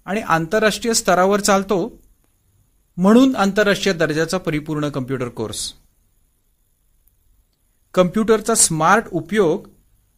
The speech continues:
आपण दैनंदिन जीवनात स्वतःसाठी, समाजासाठी किंवा व्यावसायिक उपयोगासाठी करतो,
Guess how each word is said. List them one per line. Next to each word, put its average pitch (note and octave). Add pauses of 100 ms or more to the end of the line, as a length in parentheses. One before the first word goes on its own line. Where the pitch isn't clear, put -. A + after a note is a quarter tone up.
आपण A3 (120)
दैनंदिन F#3
जीवनात F3 (500)
स्वतःसाठी, F#3
समाजासाठी E3+ (360)
किंवा G#3+
व्यावसायिक G3
उपयोगासाठी G#3
करतो, G#3+